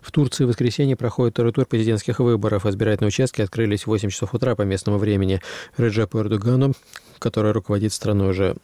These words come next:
более двадцати лет, противостоит оппозиционер Кемаль Кылыч Дароглу. Первый тур выборов прошёл четырнадцатого мая. Требуемых для победы пятидесяти процентов голосов не набрал ни один из кандидатов. За Эрдогана проголосовали сорок девять с половиной процентов.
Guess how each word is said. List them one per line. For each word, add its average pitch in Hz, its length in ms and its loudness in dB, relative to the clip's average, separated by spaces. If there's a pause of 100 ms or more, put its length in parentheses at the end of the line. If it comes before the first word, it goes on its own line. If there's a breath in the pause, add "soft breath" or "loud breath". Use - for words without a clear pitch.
(160)
более 101 300 0
двадцати 92 300 -2
лет, 123 180 0
противостоит 107 500 -2
оппозиционер 98 540 0
Кемаль 95 320 0
Кылыч 101 360 0
Дароглу. 107 540 0 (440 loud breath)
Первый 113 240 2
тур 107 140 0
выборов 98 340 2
прошёл 98 340 -2
четырнадцатого 98 540 -2
мая. 117 340 2
Требуемых 101 500 0
для 95 120 -4
победы 95 320 0
пятидесяти 92 400 -4
процентов 92 380 -2
голосов 92 360 -2
не 98 60 2
набрал 95 260 0
ни 92 80 2
один 104 240 2
из 117 80 -2
кандидатов. 117 640 -2 (380 loud breath)
За 117 180 -2
Эрдогана 107 460 0
проголосовали 95 720 0
сорок 95 320 -2
девять 92 200 0
с - 40 -12
половиной 92 300 0
процентов. 92 520 -2